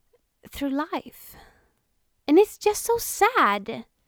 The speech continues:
'cause deep down, we all know that we can become whatever we want.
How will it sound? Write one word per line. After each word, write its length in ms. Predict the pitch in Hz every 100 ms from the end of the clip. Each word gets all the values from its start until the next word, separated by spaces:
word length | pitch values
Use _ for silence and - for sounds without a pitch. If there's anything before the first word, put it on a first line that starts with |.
| _ _ -
'cause 240 | 269 226
deep 380 | 214 302 359 -
down, 480 | 202 196 202 240 226
we 160 | 233 -
all 240 | 233 311 320
know 280 | 254 214
that 220 | 208 208 277
we 120 | 302
can 180 | 320 294
become 320 | - 262 240
whatever 580 | 233 - - 277 262 233
we 160 | 233
want. 480 | 196 196 185 185